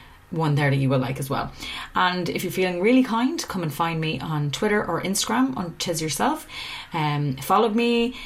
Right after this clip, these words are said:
you know, leave a review if you're listening on Apple, whatever it is. Um, do share a little bit of kindness today, and I'll really, really appreciate it. And of course, if you know someone who is a fan of Miriam's,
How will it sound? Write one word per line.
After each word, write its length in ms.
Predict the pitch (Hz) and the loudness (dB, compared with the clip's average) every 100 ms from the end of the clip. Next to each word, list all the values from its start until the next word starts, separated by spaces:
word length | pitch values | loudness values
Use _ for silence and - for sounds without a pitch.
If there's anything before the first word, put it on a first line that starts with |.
| - - | -14 -6
you 140 | 170 | -2
know, 100 | 156 | 0
leave 220 | 156 143 | 2 2
a 40 | 147 | 2
review 520 | 143 143 185 185 175 | 2 2 2 4 2
if 120 | 175 | 0
you're 100 | 147 | -2
listening 280 | 135 - 143 | -2 -2 -2
on 120 | 135 | 0
Apple, 580 | - 208 208 202 196 190 | 2 0 0 0 0 0
whatever 300 | 208 240 180 | 0 0 2
it 80 | 139 | 0
is. 300 | 139 135 - | 0 0 -4
Um, 240 | 151 143 | -4 -2
do 200 | 139 196 180 | 0 0 0
share 240 | 170 151 | 0 2
a 40 | |
little 140 | 156 240 | 2 2
bit 100 | 151 | 0
of 80 | 131 | 0
kindness 340 | 143 139 135 | 0 0 0
today, 360 | - 143 139 135 | -2 0 0 0
and 140 | 147 | 0
I'll 100 | 143 | -2
really, 280 | 135 156 147 | 0 0 0
really 180 | 139 135 | 0 0
appreciate 480 | 135 143 135 131 131 | 0 -2 -2 0 -2
it. 140 | 135 - - - - | -4 -8 -14 -16 -8
And 160 | 165 160 | -4 -4
of 100 | 135 | -2
course, 500 | 147 143 - - - | -2 0 -2 -6 -8
if 160 | 143 135 | -6 -2
you 140 | 151 | -2
know 160 | 151 143 | 0 0
someone 280 | 143 151 143 | -2 0 0
who 180 | 135 127 | 0 0
is 180 | 143 | -2
a 20 | 135 | -2
fan 280 | 160 147 | -2 0
of 120 | 135 160 | -2 -2
Miriam's, 400 | 165 156 151 | 0 0 -2